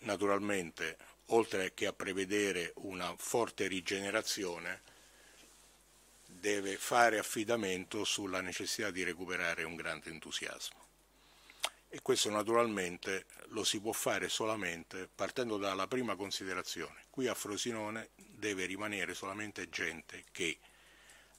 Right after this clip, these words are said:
antepone i propri interessi personali agli interessi del Frosinone,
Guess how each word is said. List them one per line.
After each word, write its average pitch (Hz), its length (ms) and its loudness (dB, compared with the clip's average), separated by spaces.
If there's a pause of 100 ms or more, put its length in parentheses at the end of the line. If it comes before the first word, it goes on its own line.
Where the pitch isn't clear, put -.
(140)
antepone 104 680 4
i 95 60 -4
propri 95 280 -4
interessi 90 540 -4
personali 80 680 -8 (800)
agli 87 200 -8
interessi 87 460 -4
del 80 100 -8
Frosinone, 120 640 -8